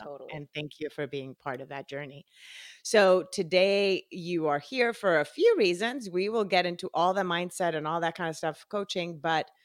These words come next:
Speaker 1: being that the topic of the podcast is about grief and gratitude,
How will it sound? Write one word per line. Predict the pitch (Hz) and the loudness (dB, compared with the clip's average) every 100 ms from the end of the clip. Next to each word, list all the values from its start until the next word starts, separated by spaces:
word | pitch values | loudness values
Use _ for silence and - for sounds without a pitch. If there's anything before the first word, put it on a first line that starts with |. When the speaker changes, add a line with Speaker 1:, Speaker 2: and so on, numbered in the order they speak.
| _ _ - | _ _ -2
Speaker 1:
being | 247 247 | -2 0
that | 220 - | -2 -2
the | 160 _ _ - | -8 _ _ -8
topic | 180 185 185 165 - | -4 -2 -2 -4 -2
of | 165 165 160 151 | -2 -2 -4 -6
the | 165 156 147 143 156 165 _ | -6 -4 -6 -8 -12 _ _
podcast | 175 196 170 135 - | -6 -4 -2 -4 -4
is | - 156 | -8 -8
about | 160 143 117 - | -4 -4 -4 -6
grief | 156 151 156 | -6 -6 -8
and | 151 143 | -10 -6
gratitude, | 135 135 135 - 151 196 294 | -4 -4 -8 -10 -8 -8 -10